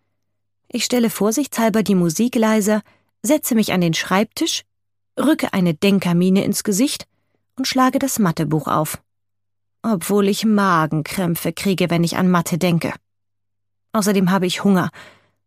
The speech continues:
Aber Mutti ist ja keine Köchin, sondern Schriftstellerin. Und im Dauerstress, weil sie jede Woche drei Folgen für eine Soap schreiben muss, die von montags bis freitags gesendet wird. Kuschelige Zeiten,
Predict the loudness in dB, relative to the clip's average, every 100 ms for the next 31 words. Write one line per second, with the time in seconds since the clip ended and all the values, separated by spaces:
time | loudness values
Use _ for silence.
0 | _ 0 4 4 2 0 -4 -4 -6 -4
1 | -2 -2 -4 -4 -4 0 0 0 -4 -20
2 | -20 _ -4 2 2 2 -2 -4 -4 -4
3 | -4 -2 0 0 0 -2 -6 _ _ _
4 | _ _ 0 4 4 4 4 2 0 -2
5 | -4 0 0 0 0 2 2 2 0 0
6 | -2 0 0 2 0 0 0 2 0 0
7 | 0 0 0 0 0 -2 -4 -2 0 2
8 | 0 -2 -6 -14 -20 _ _ _ -14 -2
9 | 4 6 6 4 0 -2 -6 -2 0 0
10 | 0 -4 -2 0 2 0 -2 -4 -4 -8
11 | _ _ _ _ -6 -2 0 2 4 2
12 | 0 0 0 0 -2